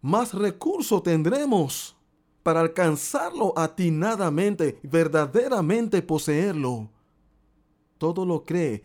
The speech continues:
el amor todo lo cree. Yo les digo, amado oyente,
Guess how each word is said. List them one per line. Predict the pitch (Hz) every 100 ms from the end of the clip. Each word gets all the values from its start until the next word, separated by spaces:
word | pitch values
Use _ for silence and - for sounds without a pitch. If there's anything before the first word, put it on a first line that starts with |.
| _
el | 143 139
amor | 131 123 120 123 160 220 226 233 - _ _
todo | - 214 220 190 220
lo | 170 139 - _
cree. | 214 220 190 131 107 107 _ _ _ _ _ _ _
Yo | 117 214
les | 220
digo, | 185 220
amado | 147 175
oyente, | 147 170 156 131